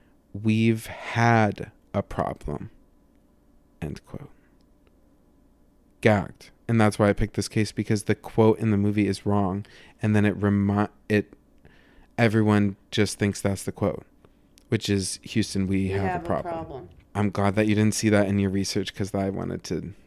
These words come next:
Speaker 1: gag you with that. Isn't that kinda wild? It's, like, a very little change, but the script screenwriter for the movie said that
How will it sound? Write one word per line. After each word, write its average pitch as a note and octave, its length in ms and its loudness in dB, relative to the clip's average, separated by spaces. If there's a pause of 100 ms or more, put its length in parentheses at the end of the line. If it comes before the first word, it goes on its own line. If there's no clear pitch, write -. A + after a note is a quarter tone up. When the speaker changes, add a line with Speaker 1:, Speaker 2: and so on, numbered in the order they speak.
(200)
Speaker 1:
gag F#2+ 320 -4
you - 80 -10
with - 120 -10
that. F2+ 220 -6
Isn't G#2+ 140 -2
that B2 120 0
kinda C#3+ 160 2
wild? B2 340 2 (100)
It's, C3 140 0
like, D#3 140 4
a C3+ 80 4
very G#2+ 420 4
little G#2 340 0
change, A2 540 -2 (380)
but G#2 280 4
the G2+ 600 0 (100)
script - 1040 -4 (180)
screenwriter A#2+ 680 2
for A2+ 160 0
the G#2+ 80 2
movie G#2 400 0
said G2+ 400 -2
that G2 340 -2